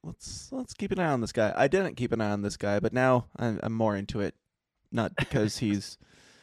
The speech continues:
Speaker 1: y-, you know, he's digging, he's thinking, he's, uh, going down the rabbit holes, and he's,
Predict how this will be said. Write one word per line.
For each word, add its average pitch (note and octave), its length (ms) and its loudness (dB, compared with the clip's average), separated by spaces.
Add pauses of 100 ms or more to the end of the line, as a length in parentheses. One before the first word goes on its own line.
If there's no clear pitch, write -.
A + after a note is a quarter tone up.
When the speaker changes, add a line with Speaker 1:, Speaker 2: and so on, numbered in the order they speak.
(200)
Speaker 1:
y-, G#3 100 6
you G#3 200 0
know, F3+ 140 8
he's F3+ 240 2
digging, A2+ 380 6
he's D3 220 4
thinking, C#3+ 440 0
he's, B2+ 320 2
uh, A#2 380 8
going B2+ 220 2
down B2+ 160 6
the A#2+ 60 0
rabbit A#2+ 220 6
holes, A2+ 260 0
and A2 120 -4
he's, A2 180 -6